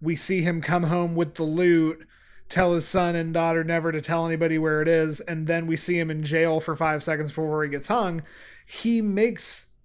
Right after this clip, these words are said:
the most of his screen time by having this monologue with Harry about how he just hates this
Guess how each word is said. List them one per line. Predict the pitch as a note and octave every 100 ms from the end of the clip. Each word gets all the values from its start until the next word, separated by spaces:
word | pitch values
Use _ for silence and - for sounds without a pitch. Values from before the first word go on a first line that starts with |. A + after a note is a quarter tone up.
| _
the | G3 E3+
most | F3 G3 F#3+ F#3+
of | D#3+
his | D3+ -
screen | - C#4+ C#4+ A#3
time | F3 D3+ C#3+ C3+ C#3+ D3 - - - -
by | D3+ E3 D#3+ D#3+ D#3 D3
having | G3+ A#3+ G#3 F#3
this | E3+ D#3
monologue | E3 F#3 G3 G3 F3+ D#3+ D3 D3
with | D3 F3 -
Harry | D3+ E3 D#3 D3+ D#3
about | D#3 C3+ F3+ F3+ D3
how | D#3 G3+ F#3+ E3+ D3
he | - G3+ G3+ F#3
just | D3 F3 D#3+ - - - - - - - _ _
hates | - - G3+ G#3+ G#3+ -
this | E3+ F3 D#3 - - -